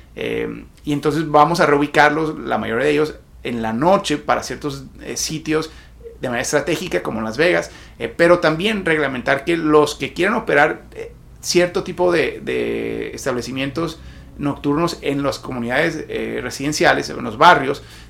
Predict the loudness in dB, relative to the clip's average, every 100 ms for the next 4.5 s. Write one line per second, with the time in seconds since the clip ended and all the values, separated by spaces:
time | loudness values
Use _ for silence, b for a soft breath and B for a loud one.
0 | -8 -6 -6 -8 -14 -12 -4 0 2 0
1 | -6 -16 -20 -14 -8 -6 -6 -6 -8 -8
2 | -6 -4 -2 -2 -4 -4 -6 -4 -2 -2
3 | -4 -6 B B B 0 2 2 0 0
4 | 2 2 2 0 -4